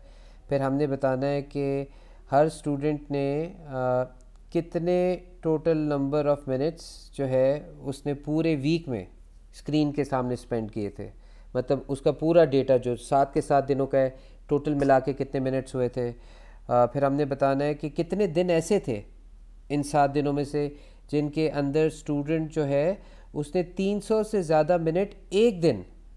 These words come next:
स्क्रीन के सामने गुजारे थे। और उसके बाद हमने पूरी क्लास के एवरेज वीकली मिनट्स जो हैं, अ, वो, अ, हमने, अ, कैलकुलेट करने हैं कि पूरी क्लास ने, अ,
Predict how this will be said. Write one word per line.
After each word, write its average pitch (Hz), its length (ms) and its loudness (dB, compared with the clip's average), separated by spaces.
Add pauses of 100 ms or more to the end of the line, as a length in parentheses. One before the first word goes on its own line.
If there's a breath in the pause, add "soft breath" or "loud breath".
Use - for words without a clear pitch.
(120)
स्क्रीन 147 400 -2
के 147 120 -2
सामने 131 340 0
गुजारे 120 380 0
थे। 120 200 -6 (480 soft breath)
और 180 220 8
उसके 170 320 0
बाद 175 260 8
हमने 170 440 0 (760 soft breath)
पूरी 226 300 4
क्लास 196 500 6
के 214 100 2
एवरेज 160 500 2
वीकली 143 320 0
मिनट्स 131 380 -4
जो 135 80 -2
हैं, 135 300 -4 (200)
अ, 127 380 0 (600)
वो, 165 480 8
अ, 139 480 6
हमने, 135 760 0
अ, 123 380 -8
कैलकुलेट 135 460 4
करने 123 260 2
हैं 120 140 0
कि 135 100 -4
पूरी 170 300 2
क्लास 170 580 4
ने, 160 220 2
अ, 202 100 -8